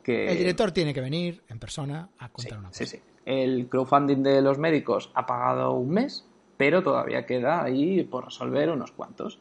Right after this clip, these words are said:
Speaker 2: Tres meses. Pero llega el director y dice, "Bueno, tengo una noticia que es que está todo pagado".
Speaker 1: Exacto.
Speaker 2: O sea, es el final de un sainete de, de un, una obra de teatro infantil, ¿no?
Speaker 1: Sí.
Speaker 2: "Buenas noticias, <laughs> chicos. No hay que cerrar la pastelería".
Speaker 1: Sí, sí, sí.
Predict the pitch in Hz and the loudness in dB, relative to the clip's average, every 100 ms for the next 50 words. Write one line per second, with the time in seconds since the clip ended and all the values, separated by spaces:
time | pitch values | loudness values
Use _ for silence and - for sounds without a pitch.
0 | - 202 135 127 107 120 208 208 208 180 | -8 -6 -6 -8 -14 -6 -4 -2 -2 -2
1 | 165 151 165 139 107 120 151 117 117 143 | -4 -4 -4 -6 -10 -8 -8 -8 -10 -10
2 | 131 123 123 160 147 147 143 131 - 143 | -10 -10 -10 -8 -10 -10 -12 -14 -10 -10
3 | _ 143 127 120 - - - - _ _ | _ -12 -12 -14 -20 -20 -20 -20 _ _
4 | - 117 - 156 196 196 - 156 156 226 | -20 -16 -8 -4 -2 -2 -4 -8 -4 -4
5 | 240 165 160 170 - 135 143 175 - 165 | -4 -6 -6 -8 -10 -8 -6 -6 -8 -10
6 | 135 113 107 - _ _ - _ _ _ | -10 -12 -16 -20 _ _ -20 _ _ _
7 | - - - - 151 143 120 - 147 139 | -20 -20 -18 -4 -2 -2 -4 -8 -6 -2
8 | 147 151 143 143 147 127 107 110 113 - | -2 -2 -4 -2 -2 -4 -10 -10 -12 -12
9 | 190 - - - - 320 269 214 196 240 | -14 -14 -6 -4 0 -2 4 4 4 2
10 | 220 - - - - - 254 196 - - | 2 -2 -8 -12 -8 -4 -4 -2 -6 -6
11 | - - - - _ - - _ - _ | -18 -16 -18 -20 _ -20 -20 _ -20 _
12 | _ _ - - 196 190 185 185 151 170 | _ _ -20 -6 0 0 2 0 2 0
13 | 170 160 165 - 147 135 165 170 131 - | 0 -2 -6 -2 -2 -2 -6 -8 -10 0
14 | 392 403 381 349 - 415 403 370 330 | 4 6 4 2 4 8 8 8 4